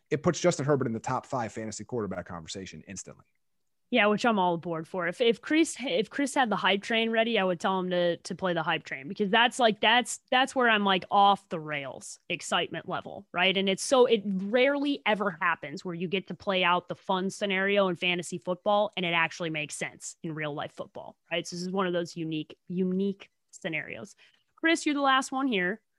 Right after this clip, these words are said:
Speaker 2: Are you gonna disagree with us just for fun, or are you gonna, you gonna stay on, you gonna stay on pace here? You're gonna say, "We like Brian Daboll. That's what we're moving forward with. This is the guy. They shouldn't even look at anybody else. They're high school buddies." I mean,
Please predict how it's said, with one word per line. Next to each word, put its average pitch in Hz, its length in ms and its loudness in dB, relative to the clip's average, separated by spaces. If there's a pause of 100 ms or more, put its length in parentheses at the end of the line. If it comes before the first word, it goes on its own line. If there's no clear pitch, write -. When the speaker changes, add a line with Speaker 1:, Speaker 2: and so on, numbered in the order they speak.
(380)
Speaker 2:
Are 202 60 2
you 226 120 2
gonna 262 180 0
disagree 247 460 -2
with 247 140 -2
us 233 120 0
just 247 280 -2
for 220 80 -12
fun, 233 240 0
or - 20 -2
are 220 60 0
you 208 160 0
gonna, 202 200 0
you 208 160 -6
gonna 202 160 0
stay 196 280 0
on, 180 260 2
you 196 140 -6
gonna 196 100 0
stay 185 220 -2
on 165 160 -2
pace 151 280 -10
here? - 140 -16
You're - 140 -14
gonna 170 120 -8
say, 160 200 -8
"We 160 160 -6
like 190 240 0
Brian 247 260 0
Daboll. 214 340 0
That's 202 220 2
what 240 80 -2
we're 226 80 -2
moving 214 300 -2
forward 196 340 -4
with. 185 220 -4
This 175 180 -6
is 170 120 -10
the 185 80 -2
guy. 165 440 0 (340)
They 180 140 2
shouldn't 226 240 2
even 202 220 -2
look 214 160 -2
at 220 60 0
anybody 208 380 2
else. 196 220 0
They're - 180 -12
high 269 200 -2
school 254 320 0
buddies." 226 420 2
I 233 80 0
mean, 247 160 -2